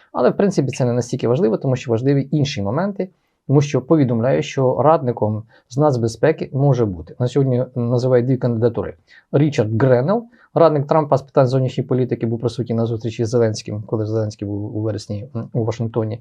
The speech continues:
і Кіт Келлог, а це вже цікавіше. Радник Трампа, один з авторів пропозицій щодо закінчення війни Росії проти України.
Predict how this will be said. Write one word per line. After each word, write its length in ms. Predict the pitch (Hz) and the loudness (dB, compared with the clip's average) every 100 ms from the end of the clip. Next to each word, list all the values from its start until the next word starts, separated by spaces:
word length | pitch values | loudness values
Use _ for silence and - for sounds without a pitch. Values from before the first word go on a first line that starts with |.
| _ _ _ | _ _ _
і 140 | 190 | -2
Кіт 340 | 196 - 247 - | -2 0 -2 -2
Келлог, 520 | - 175 117 87 - | 2 6 6 2 -6
а 40 | 120 | -6
це 160 | - | -2
вже 120 | 208 196 | 0 0
цікавіше. 540 | - 147 110 73 - _ _ - - - | 0 0 -2 -6 -14 _ _ -20 -20 0
Радник 400 | 143 151 127 113 | 4 4 4 -2
Трампа, 340 | 139 160 196 | 2 2 4
один 380 | 214 143 139 135 123 | 2 2 4 2 0
з 120 | 107 | 0
авторів 560 | - 110 - 117 180 - | 0 0 2 2 2 2
пропозицій 640 | 139 - 117 110 156 190 | -2 0 -2 0 -2 -2
щодо 260 | 160 131 110 | -2 -2 -2
закінчення 580 | 101 98 160 170 143 113 | -4 -4 -6 -4 -2 -2
війни 380 | 117 127 131 - | -2 -2 -2 -4
Росії 360 | - - 175 | -10 -4 -4
проти 300 | 170 139 143 | -2 -4 -4
України. 500 | 135 117 104 87 92 | -6 -4 -6 -6 -10